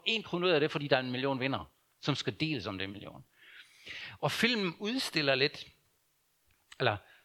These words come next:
beskriver egentlig lidt, hvad der sker, når en, som har al magt,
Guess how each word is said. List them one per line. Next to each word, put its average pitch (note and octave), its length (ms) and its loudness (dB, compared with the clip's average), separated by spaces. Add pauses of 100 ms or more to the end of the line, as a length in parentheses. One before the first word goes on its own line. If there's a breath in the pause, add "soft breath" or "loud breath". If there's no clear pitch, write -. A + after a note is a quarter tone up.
(340 soft breath)
beskriver G3 560 2
egentlig D#3+ 240 4
lidt, F3+ 120 2
hvad D3+ 100 2
der B2 80 -2
sker, - 920 -4 (760 loud breath)
når - 300 0
en, A3 260 2
som C#3+ 180 0
har B2 380 0
al G3 240 2
magt, - 720 -2